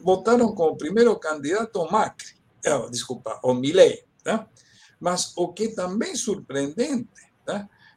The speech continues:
Que províncias que são as mais macristas da Argentina, especificamente Córdoba e Mendoza, votaram também com Milei, tá? Ou seja,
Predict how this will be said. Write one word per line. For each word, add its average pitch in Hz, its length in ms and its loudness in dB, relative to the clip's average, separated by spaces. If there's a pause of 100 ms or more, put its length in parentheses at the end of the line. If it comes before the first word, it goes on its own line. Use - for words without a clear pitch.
(120)
Que 175 140 -2
províncias 180 680 -4
que 143 160 -6
são 196 220 -2
as 131 100 -6
mais 226 320 0
macristas 131 600 -6
da 117 100 -4
Argentina, 117 640 -4
especificamente 127 920 -10
Córdoba 160 400 0
e 113 80 -4
Mendoza, 113 680 -2 (1120)
votaram 202 600 4
também 233 360 -2
com 170 140 -4
Milei, 127 440 0 (360)
tá? 202 240 -10 (280)
Ou 147 100 0
seja, 151 420 -2